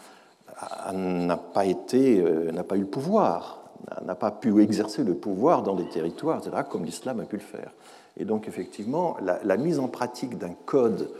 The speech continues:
euh, euh, pénal extrêmement violent avec des châtiments physiques, et cetera, qui existait également dans le judaïsme, n'a jamais pu être mise en pratique, et les spécialistes du sujet se demandent toujours à quelle époque exactement le judaïsme a finalement renoncé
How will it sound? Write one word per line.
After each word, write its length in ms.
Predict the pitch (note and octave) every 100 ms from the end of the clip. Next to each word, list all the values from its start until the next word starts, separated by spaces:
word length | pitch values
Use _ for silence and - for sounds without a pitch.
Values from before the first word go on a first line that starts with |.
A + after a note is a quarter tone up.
| - - - - F#2
euh, 640 | F2+ F2+ E2+ E2+ F#2 F2+
euh, 20 |
pénal 640 | E2+ A2+ A2 A2+ F#2+ D#2+ -
extrêmement 500 | - C#3+ - A#2+ A2
violent 360 | G#2 G#2 A2 A#2
avec 120 | F#2+
des 80 | F2+
châtiments 420 | - G#2 G#2 G2+
physiques, 440 | F#2+ F#2+ F#2+ G#3 -
et 80 |
cetera, 520 | - - G3+ F#3 G#3+ -
qui 100 | -
existait 600 | F#2 F#2 G#2 - A3+ D#3+ - - - - -
également 400 | G2 G2 G#2+ G#2+
dans 120 | F#2
le 100 | F2
judaïsme, 540 | F2 F2+ A2+ F3 - G2+
n'a 140 | F#2+
jamais 260 | F#2+ A2+ A#2
pu 160 | B2
être 200 | G#2 -
mise 160 | G2+ G2
en 80 | F2
pratique, 560 | - F2 - A3 -
et 300 | A2 A#2+ A#2
les 300 | G#2+ F#2+ F#2+
spécialistes 640 | F#2 - G2+ G#2+ A2 A2 F#2+
du 120 | F2
sujet 340 | - F2+ C3
se 140 | - G2+
demandent 300 | F#2+ F#2+ G2
toujours 280 | G2+ D#3
à 60 | D3
quelle 180 | - A2
époque 460 | F#2+ E3+ G3 - - - - G2
exactement 520 | F2+ - - A2 D3
le 100 | G2
judaïsme 440 | F#2 F2 - -
a 40 | E2
finalement 340 | - F#2 A#2
renoncé 640 | - G#2 A2 - - F#3+